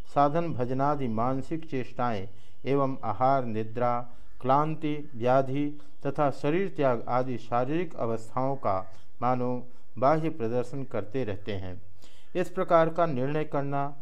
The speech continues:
उनके लिए विचित्र नहीं है। हमने स्वयं अपनी आँखों से ऐसे कितने ही विशिष्ट भक्तों को देखा है, जिनके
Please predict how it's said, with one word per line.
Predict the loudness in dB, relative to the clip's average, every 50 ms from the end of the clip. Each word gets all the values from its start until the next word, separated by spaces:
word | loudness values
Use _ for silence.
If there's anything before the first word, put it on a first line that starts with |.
| -4 -4 -4 -2 -2
उनके | -2 -2 -2 0 0 0 0
लिए | 2 2 2 2
विचित्र | 0 0 -2 -2 -2 -2 -2 -2 -2 -2
नहीं | -2 0 0 0 0 0
है। | -2 -2 -2 -2 -4 -4 -4 -4 -4 -4 -4 -4 -2 0
हमने | 0 0 2 2 0 0
स्वयं | 0 0 2 2 2 0 0 -2
अपनी | -2 -2 -2 -2 -2 -2 -2 0
आँखों | 0 0 0 0 0 -2 -2
से | -2 0 0 0 0 0 -2 -4 -4 -4 -4 -4 -2 -2
ऐसे | 0 0 0 0 0 0 0
कितने | 0 -2 -2 -2 -2 -2 0 0 0
ही | 0 0 0 0
विशिष्ट | 0 -2 -2 -2 -2 -2 -2 -2 -2
भक्तों | -2 -2 -2 -2 -2 -2 -2 -2
को | -2 -2 -2
देखा | -2 0 -2 -2 0 0 0 2
है, | 0 0 -2 -2 -2 -4 -4 -4 -4 -4 -4 -4 0
जिनके | 0 0 0 0 0 0 -2